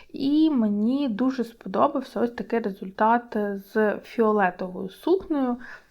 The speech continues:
М, буду вам ближче трошечки показувати. Дуже гарно виглядає сама сукня. Мені сподобалося, як реалістично виглядають,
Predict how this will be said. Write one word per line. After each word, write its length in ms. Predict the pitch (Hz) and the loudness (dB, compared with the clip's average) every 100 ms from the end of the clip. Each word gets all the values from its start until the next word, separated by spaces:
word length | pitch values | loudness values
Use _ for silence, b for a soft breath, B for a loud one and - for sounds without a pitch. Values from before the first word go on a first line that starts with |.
| - | -8
М, 380 | 220 214 208 214 | -4 -2 -2 -4
буду 280 | 190 233 214 | -4 -2 0
вам 240 | 208 202 | 0 0
ближче 480 | 208 226 233 - 190 | 2 2 2 -2 -12
трошечки 600 | - 214 208 - - - | -6 -4 -4 -6 -10 -8
показувати. 1160 | 190 196 - 285 427 415 294 285 277 254 254 262 - - - - _ _ - | -8 -10 -4 2 2 4 2 2 2 2 2 -2 -6 -20 -20 -20 _ _ -6
Дуже 320 | 220 262 269 | 2 4 6
гарно 480 | 247 247 233 220 214 | 8 6 6 2 2
виглядає 840 | 226 214 226 214 220 220 208 - - | 2 0 0 6 6 8 4 2 -2
сама 280 | 226 214 208 | -2 0 0
сукня. 540 | 208 - 370 381 285 240 | -2 2 2 2 -4 -2
Мені 440 | 226 226 233 220 | 0 2 2 0
сподобалося, 800 | 226 - 214 208 196 190 190 196 | -4 -4 0 0 0 -2 -2 -4
як 320 | 196 196 - B B B B - | -2 -4 -8 B B B B 2
реалістично 880 | 226 233 233 233 240 220 - 202 | 4 6 2 0 -2 -2 -2 -6
виглядають, 840 | 202 208 202 196 208 196 190 190 | -2 -4 -4 0 2 2 2 0